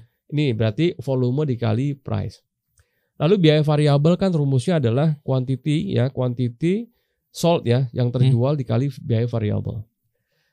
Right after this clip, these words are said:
Speaker 1: Nah, kita hitung di sini ada contribution margin, berarti kan revenue dikurangin variabel lah, gitu ya. Nah,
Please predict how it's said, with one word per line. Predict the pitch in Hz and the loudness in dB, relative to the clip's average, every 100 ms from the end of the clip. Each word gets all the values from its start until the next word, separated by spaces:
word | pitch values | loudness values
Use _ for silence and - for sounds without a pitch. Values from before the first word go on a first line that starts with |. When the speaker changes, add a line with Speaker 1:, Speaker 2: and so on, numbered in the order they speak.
| - | -8
Speaker 1:
Nah, | 110 | -4
kita | 123 170 190 | -2 2 2
hitung | 196 202 156 | 4 2 2
di | 135 | 0
sini | 139 | 0
ada | 160 139 | 0 0
contribution | 135 123 135 127 127 135 | -2 -2 0 0 0 0
margin, | 131 127 127 139 175 180 - | 0 0 0 0 -2 -8 -8
berarti | 117 117 135 | -4 -2 -2
kan | 139 156 | -2 0
revenue | 131 120 120 120 143 | 0 0 0 -2 -2
dikurangin | 123 117 110 120 | -2 -2 -2 -2
variabel | 117 117 113 113 123 | -2 0 0 0 0
lah, | 101 95 _ _ - | -2 -6 _ _ -10
gitu | - 117 | -2 0
ya. | 120 - _ _ _ _ - | 0 -6 _ _ _ _ -4
Nah, | 113 101 | 0 0